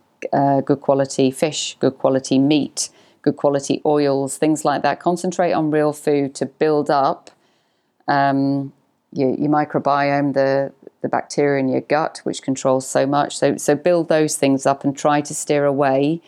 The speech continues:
from sugar, uh, bread-related products,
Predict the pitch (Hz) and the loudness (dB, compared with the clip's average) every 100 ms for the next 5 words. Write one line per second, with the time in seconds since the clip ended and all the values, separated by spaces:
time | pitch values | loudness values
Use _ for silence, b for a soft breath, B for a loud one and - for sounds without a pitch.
0 | b b b b - 143 135 135 139 - | b b b b -2 0 2 2 0 -4
1 | - - 143 139 135 139 _ _ _ _ | -6 -2 0 0 -2 -6 _ _ _ _
2 | 139 139 135 135 135 - - 143 143 139 | -2 2 2 2 -2 -6 -2 0 0 0
3 | 147 139 - 135 139 135 135 - - - | 0 0 -2 -2 0 2 0 -2 -8 -8